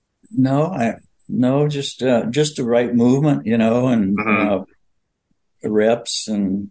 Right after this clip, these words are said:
Speaker 1: you know, not going as heavy as you can, you know, at least,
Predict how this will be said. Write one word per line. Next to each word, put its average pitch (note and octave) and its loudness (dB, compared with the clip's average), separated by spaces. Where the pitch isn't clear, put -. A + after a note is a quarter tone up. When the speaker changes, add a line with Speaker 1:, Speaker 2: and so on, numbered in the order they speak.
Speaker 1:
you G#2 -2
know, G2+ 2
not A2+ -2
going G2+ 0
as A2 0
heavy A#2+ 2
as G2+ 0
you F#2 -12
can, G#2 -2
you A#2 2
know, G2 4
at F2+ 0
least, A2 -2